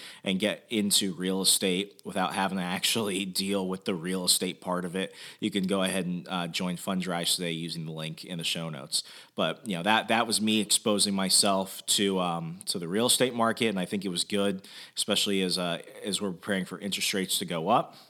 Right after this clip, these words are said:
And while the stock market was in massive flux, and I'm looking around, and I'm like, "Where, if,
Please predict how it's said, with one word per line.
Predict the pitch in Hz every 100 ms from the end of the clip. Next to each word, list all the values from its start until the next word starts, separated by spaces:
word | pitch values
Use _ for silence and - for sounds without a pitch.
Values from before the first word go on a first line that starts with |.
| -
And | 98 90
while | 87
the | 85 78
stock | - 101 90 104
market | 90 - 85
was | 90 85
in | 87
massive | 85 87 - 76
flux, | - 92 110 127 -
and | 90
I'm | 85
looking | 85 - 76
around, | 76 78 104
and | 87
I'm | 80
like, | 76 - - - - -
"Where, | 87 92
if, | 95